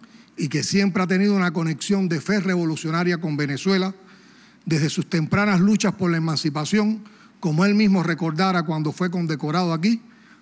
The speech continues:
hasta este minuto. Rindo, pues, homenaje a ellos que guardaron sincera y leal amistad al presidente Hugo Chávez Frías,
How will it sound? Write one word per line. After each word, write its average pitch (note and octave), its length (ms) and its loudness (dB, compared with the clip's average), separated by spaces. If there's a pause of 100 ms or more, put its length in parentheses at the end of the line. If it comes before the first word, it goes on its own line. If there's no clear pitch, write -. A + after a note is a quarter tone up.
(140)
hasta E3 380 -2
este E3+ 380 -2 (120)
minuto. C3+ 480 -4 (920)
Rindo, G#3 360 2
pues, G3+ 240 0
homenaje F#3 380 2
a F#3+ 140 4
ellos G#3 360 0 (380)
que - 80 -2
guardaron D3+ 560 0
sincera F3+ 480 0
y F#3 60 2
leal F#3 200 2
amistad F3 460 -2 (600)
al D#3 180 0
presidente E3 560 0
Hugo F3 220 2
Chávez E3+ 300 0
Frías, D3+ 500 -4